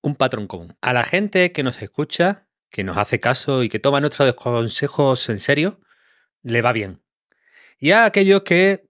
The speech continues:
bueno, se saltan algún capítulo, no nos oyen tanto, eh, nos toman ahí como "esta gente solo dice tonterías", esa gente, esa gente va para abajo, Matías, es constante. Y, y hay un ejemplo clarísimo y palmario.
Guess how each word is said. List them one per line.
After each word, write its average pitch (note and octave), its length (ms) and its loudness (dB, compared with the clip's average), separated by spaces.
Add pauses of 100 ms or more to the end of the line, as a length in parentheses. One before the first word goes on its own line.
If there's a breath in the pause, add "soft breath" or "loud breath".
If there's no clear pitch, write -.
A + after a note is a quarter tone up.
bueno, E3+ 280 -2
se - 220 -10
saltan B2+ 260 -2
algún A#2 200 -2
capítulo, F3+ 720 0
no C#3+ 100 -2
nos B2 220 -6
oyen A2+ 300 -6
tanto, F3 680 0 (480 loud breath)
eh, C3+ 840 2
nos C#3 220 0
toman F3 320 2
ahí D3+ 220 2
como C#3+ 360 2
"esta D3 200 0
gente D3 240 0
solo C#3 220 2
dice C#3 240 2
tonterías", D#3 840 0
esa - 200 -8
gente, C3 800 0 (140)
esa - 220 -8
gente G#2+ 240 -8
va A2+ 100 0
para G#2+ 140 -2
abajo, G#2 360 -2
Matías, G2 600 -8
es A2+ 120 -10
constante. F3 760 0 (480 loud breath)
Y, A2+ 540 -2
y A#2+ 100 0
hay D3 140 4
un F#3 60 4
ejemplo F#3 680 2 (240)
clarísimo C3 440 -2
y - 20 -8
palmario. B2+ 540 -2